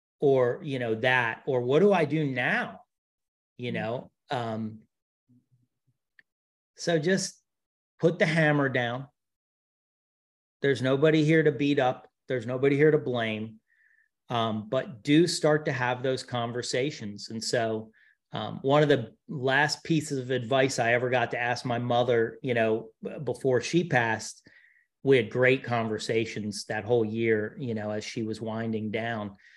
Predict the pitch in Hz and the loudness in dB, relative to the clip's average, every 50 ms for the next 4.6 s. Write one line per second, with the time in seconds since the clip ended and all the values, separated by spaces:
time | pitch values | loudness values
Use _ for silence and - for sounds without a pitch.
0 | - _ _ _ _ - 123 110 107 110 - - _ _ _ _ _ _ 147 131 | -20 _ _ _ _ 0 0 0 -2 -4 -10 -16 _ _ _ _ _ _ 0 0
1 | 127 123 120 127 131 131 127 117 113 110 123 113 - - - 135 139 143 151 143 | 2 2 2 4 4 4 4 2 2 0 -2 -2 0 -2 0 2 4 4 4 4
2 | 123 113 110 104 104 101 101 104 110 104 110 120 127 139 123 110 110 113 110 120 | 2 2 0 -2 -4 -8 -8 -8 -8 -8 -6 -4 -2 -2 0 0 0 -2 -2 -2
3 | 120 - 135 123 123 117 - - - 120 113 110 107 110 107 - - - 120 120 | -2 0 0 0 0 -2 -2 -2 -2 -2 0 -2 -2 -6 -8 -8 -6 -2 0 2
4 | 135 135 135 131 127 123 123 120 120 120 113 110 | 2 4 4 4 4 4 2 2 0 0 -2 -6